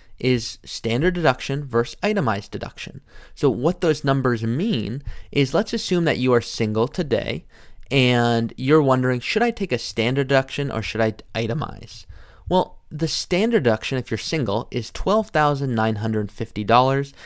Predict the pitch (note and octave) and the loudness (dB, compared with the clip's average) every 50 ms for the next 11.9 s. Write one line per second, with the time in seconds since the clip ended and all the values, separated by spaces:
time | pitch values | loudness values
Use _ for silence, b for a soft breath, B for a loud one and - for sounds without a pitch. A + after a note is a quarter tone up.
0 | B B B B B B - C3 C3 C3 C3 C3 - - - C3 B2+ - - - | B B B B B B 0 2 2 2 2 0 -2 -4 -4 -4 -4 -4 -4 -2
1 | D#3+ D#3+ E3+ E3 D#3 C#3+ C#3 B2+ A#2+ C3 B2+ - - - B2+ - B2+ - - A#2+ | 0 0 0 -2 -2 -4 -2 0 0 0 0 0 -4 -6 -6 -4 -6 -4 0 0
2 | A#2 A2+ A2 A2+ A2+ A2+ A2 A2+ A2+ - - - A2 A2 G#2+ G#2+ G#2+ G#2 - - | 0 2 2 0 2 2 2 2 0 -2 -2 0 0 0 0 -2 -4 -4 -2 -2
3 | F3 A#3 - - A#2 A2+ A#2+ - B B B B B B B B C#3+ C3+ C#3 - | -2 -2 -2 -2 -4 -4 -4 -6 B B B B B B B B 0 0 -2 -4
4 | - - - E3 F#3+ G3 F#3 - C3 A#2+ A#2+ A2+ - - G#2+ G#2+ G#2+ G#2 A2 A2 | -6 -4 -2 0 0 0 0 2 2 2 2 2 0 -2 -2 0 0 -2 -2 -4
5 | A#2+ - - A2 A2 A2 G#2+ A2 G#2+ - E3 F#3 F#3+ F3+ A#2 A2 - - - - | -4 -4 -4 -4 -2 -2 -2 -2 -4 -4 -2 -2 0 0 0 0 -2 -2 -2 -6
6 | - - - - - - B B B B B B B B B C#3 C#3 C3 - D#3 | -12 -14 -16 -20 -20 -20 B B B B B B B B B -2 -2 0 2 2
7 | D3 C#3+ - - - - - - B2+ B2+ C3+ C#3 - - - G#3+ A3+ - - G3+ | 2 2 2 -2 -8 -20 -18 -6 -2 0 0 0 0 0 0 0 0 0 0 0
8 | F3 D3 C3+ C3 C#3+ D3 - - A2 - - - - - - - - b b b | 2 4 4 4 4 2 0 -4 -6 -6 -6 -10 -10 -10 -14 -18 -20 b b b
9 | b b b b b b - E3 A#3 B3+ - - A3 F#3+ D#3+ - - C3+ C#3+ D3+ | b b b b b b 2 2 2 2 2 0 0 0 0 0 2 4 4 4
10 | F3 E3+ C#3+ A#2+ B2+ D3 E3 - - - - - - G#3 F#3+ D#3 A#2+ - - - | 4 4 4 4 4 2 0 -4 -10 -16 -8 -4 -2 2 4 4 2 2 0 -6
11 | A2+ A#2 C3 - - - B2+ - - - - C#3+ C#3 D#3 E3 D#3+ - | -6 -6 -6 -6 -4 -4 -4 -4 -4 -4 0 0 0 0 0 -4 -8